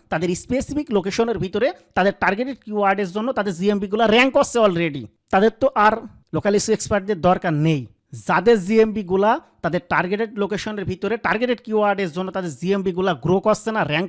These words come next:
করছে না, আমাদের টার্গেট থাকতে হবে আমরা সেই সব জিএমবি গুলা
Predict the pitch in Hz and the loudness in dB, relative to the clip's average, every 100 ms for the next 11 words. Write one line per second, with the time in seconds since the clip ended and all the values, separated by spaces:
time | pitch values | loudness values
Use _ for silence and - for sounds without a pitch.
0 | 208 196 226 240 349 _ - 160 170 196 | -2 -2 0 0 -2 _ -4 -2 -2 -2
1 | 185 180 208 220 214 226 285 392 _ - | -2 -2 -2 -4 -2 -2 -2 -6 _ -6
2 | 151 180 - 247 - 247 196 226 220 202 | -4 -2 0 2 2 2 2 2 2 2
3 | 202 | 2